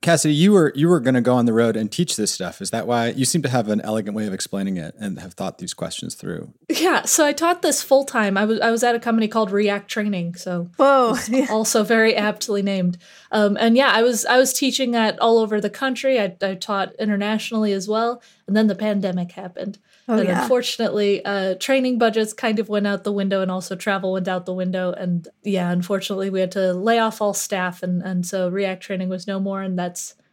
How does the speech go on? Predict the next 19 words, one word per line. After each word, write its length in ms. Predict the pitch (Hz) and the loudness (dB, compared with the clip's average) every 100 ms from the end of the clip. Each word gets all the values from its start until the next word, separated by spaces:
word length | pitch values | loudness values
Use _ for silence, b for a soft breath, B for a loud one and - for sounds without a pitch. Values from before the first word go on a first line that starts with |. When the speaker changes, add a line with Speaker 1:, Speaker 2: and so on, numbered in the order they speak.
| _ | _
Speaker 2:
how 120 | 220 | -4
I 80 | 214 | -2
ended 160 | 220 | -2
up 140 | 214 214 | -4 -8
at 80 | |
Netlify. 460 | - - - 214 214 - _ _ | -12 -12 -12 -14 -16 -18 _ _
Speaker 3:
Hot 180 | - 262 | 0 2
take. 320 | 285 262 262 B B - | 4 2 2 B B 2
What 140 | 262 | 2
do 40 | |
you 60 | 349 | 2
think's 220 | 440 381 | -2 -4
gonna 160 | 392 339 | -2 0
happen 220 | 208 220 | 0 0
to 40 | 240 | -2
conferences 580 | 359 359 359 254 175 | 0 -2 -2 -4 -4
after 440 | 170 - 165 - 202 | -2 -2 -2 -2 -4
the 100 | 214 | -4
pandemic? 680 | 277 269 302 311 165 - | -2 -2 -2 -2 -4 -10